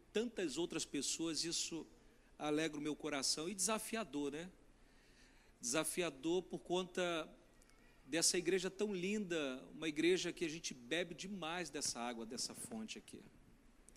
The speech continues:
Como a gente tem o privilégio de estar tão perto, tão próximo de vocês.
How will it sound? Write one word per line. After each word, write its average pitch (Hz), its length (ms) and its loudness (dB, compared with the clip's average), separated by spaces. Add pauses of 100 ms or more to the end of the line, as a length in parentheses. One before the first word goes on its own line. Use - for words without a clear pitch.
(680)
Como 208 260 0
a 190 60 -4
gente 165 320 -4
tem 165 200 -4
o - 20 -10
privilégio 139 720 0
de 127 100 -6
estar 131 240 -2
tão 175 300 -6 (200)
perto, 147 380 0
tão 156 180 -4
próximo 127 480 -4
de 113 100 -8
vocês. - 640 -8